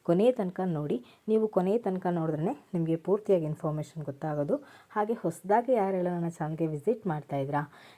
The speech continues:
ದಯವಿಟ್ಟು ನನ್ನ ಚಾನಲ್ಗೆ ಸಬ್ಸ್ಕ್ರೈಬ್ ಆಗೋದನ್ನು ಮರಿಬೇಡಿ. ಇವತ್ತಿನ ವಿಡಿಯೋ ನಿಮ್ಗೆ ಏನಾದರೂ ಯೂಸ್‌ಫುಲ್ ಅನಿಸಿದ್ರೆ ದಯವಿಟ್ಟು ಇವತ್ತಿನ ವಿಡಿಯೋಗೆ ಲೈಕ್ ಮಾಡಿ, ಶೇರ್ ಮಾಡಿ, ಕಾಮೆಂಟ್ ಮಾಡಿ. ಇನ್ನು ತಡ ಮಾಡದೆ ವಿಡಿಯೋನ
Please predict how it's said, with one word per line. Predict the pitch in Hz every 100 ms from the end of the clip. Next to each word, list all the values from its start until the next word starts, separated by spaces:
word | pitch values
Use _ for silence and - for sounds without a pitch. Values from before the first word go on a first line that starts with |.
| -
ದಯವಿಟ್ಟು | 151 208 269 269
ನನ್ನ | 220 175
ಚಾನಲ್ಗೆ | - 156 170
ಸಬ್ಸ್ಕ್ರೈಬ್ | 170 139 - 180 220 175
ಆಗೋದನ್ನು | 156 151 170
ಮರಿಬೇಡಿ. | 185 143 139 139 147 - - -
ಇವತ್ತಿನ | 180 262 277 254
ವಿಡಿಯೋ | 220 214 208
ನಿಮ್ಗೆ | 196 185 185
ಏನಾದರೂ | 175 170
ಯೂಸ್‌ಫುಲ್ | 147 160 233 - 247
ಅನಿಸಿದ್ರೆ | 185 165 151 156 165 - _ -
ದಯವಿಟ್ಟು | 156 202 247 269
ಇವತ್ತಿನ | 202 170 165
ವಿಡಿಯೋಗೆ | 156 156 160
ಲೈಕ್ | 151 147 196 -
ಮಾಡಿ, | 208 220
ಶೇರ್ | 220 151 156
ಮಾಡಿ, | 151 156
ಕಾಮೆಂಟ್ | 196 160 143 -
ಮಾಡಿ. | 139 143 - - - _
ಇನ್ನು | 165 165
ತಡ | 165 147 170
ಮಾಡದೆ | 175 170 214
ವಿಡಿಯೋನ | 196 160 165